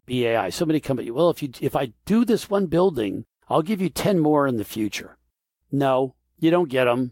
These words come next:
The guy gets fired. Something changes. It's, I forget, Popeye used to have that thing with Brutus about, "If I give you a hamburger today for two hamburgers tomorrow." And obviously Brutus never did it, and it was a life <laughs> lesson about,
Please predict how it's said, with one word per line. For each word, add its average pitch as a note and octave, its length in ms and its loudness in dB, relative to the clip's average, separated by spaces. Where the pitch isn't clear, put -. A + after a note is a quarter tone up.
The D3 80 0
guy D#3+ 180 4
gets E3 240 -2
fired. A#2+ 680 2
Something G3 400 0
changes. A#2 840 -2
It's, C3+ 320 -2
I C#3 120 0
forget, G#3 520 -4
Popeye - 800 -2
used C#3+ 240 -4
to C#3 100 0
have C#3 140 2
that A#2+ 220 -2
thing B2 340 -2
with G#2 420 -4
Brutus B2 720 0
about, A#2 360 0
"If A2+ 120 -2
I C3 80 0
give E3 220 -2
you E3 160 0
a A#2+ 60 0
hamburger C#3 500 0
today A#2+ 440 -2
for G2+ 160 -10
two F#3 200 -2
hamburgers A#2+ 680 -2
tomorrow." A2 680 -2
And B2 180 0
obviously B2 360 0
Brutus A2 600 -4
never A2 380 -4
did A#2+ 180 2
it, G#2 240 -4
and F#2+ 360 -2
it A#2 80 -4
was G#2 160 -4
a G#2+ 60 -2
life A2+ 280 2
<laughs> - 160 -2
lesson E3 440 2
about, C#3 560 0